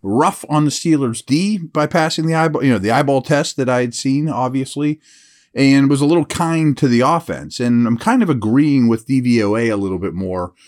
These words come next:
So let's just dig in. So their final ranks for the Steelers for the entire season were the fourteenth best team in the league. I mean, that's start to finish, seventeen games.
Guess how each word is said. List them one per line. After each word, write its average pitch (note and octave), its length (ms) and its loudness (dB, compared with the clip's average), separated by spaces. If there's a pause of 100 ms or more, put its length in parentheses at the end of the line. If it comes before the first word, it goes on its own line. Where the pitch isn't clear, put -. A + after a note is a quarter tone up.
(220)
So - 140 -6
let's A3+ 140 0
just G#3 160 -6
dig D#3+ 180 2
in. F2 240 -2
So C#3+ 400 0 (760)
their D3+ 160 4
final G#3+ 680 2
ranks C#3+ 460 0
for - 200 -2
the A2 80 -2
Steelers G2+ 840 -2
for D3+ 100 2
the C3 160 2
entire C#3 560 0
season A#2 800 -6 (640)
were A#2+ 560 2 (180)
the C3 120 -2
fourteenth E3 640 0
best B2 260 -2
team A2+ 180 2
in G2+ 80 -2
the F#2+ 60 -2
league. E2+ 400 -8
I - 60 -14
mean, A#2 100 2
that's - 200 -2
start E3+ 400 0
to E3 60 -2
finish, C#3+ 640 0
seventeen B2+ 760 0
games. G2 560 -2